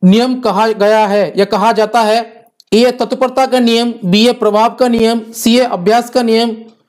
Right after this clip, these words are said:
डी ए आंशिक क्रियाओं का नियम। तो जैसे क्वेश्चन पूछा कि वुडवर्थ के सीखने के मुख्य नियमों में से किस नियम को या किस नियम का मानसिक तैयारी कहा जाता है,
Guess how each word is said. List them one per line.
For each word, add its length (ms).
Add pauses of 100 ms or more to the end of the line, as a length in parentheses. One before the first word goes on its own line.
(220)
डी 200
ए 40
आंशिक 560
क्रियाओं 260
का 140
नियम। 240 (640)
तो 60
जैसे 160
क्वेश्चन 300
पूछा 280
कि 200 (200)
वुडवर्थ 540
के 420 (240)
सीखने 520
के 240
मुख्य 340
नियमों 300
में 180
से 220 (680)
किस 220
नियम 440
को 400
या 80
किस 220
नियम 280
का 260
मानसिक 680
तैयारी 380 (880)
कहा 260
जाता 240
है, 240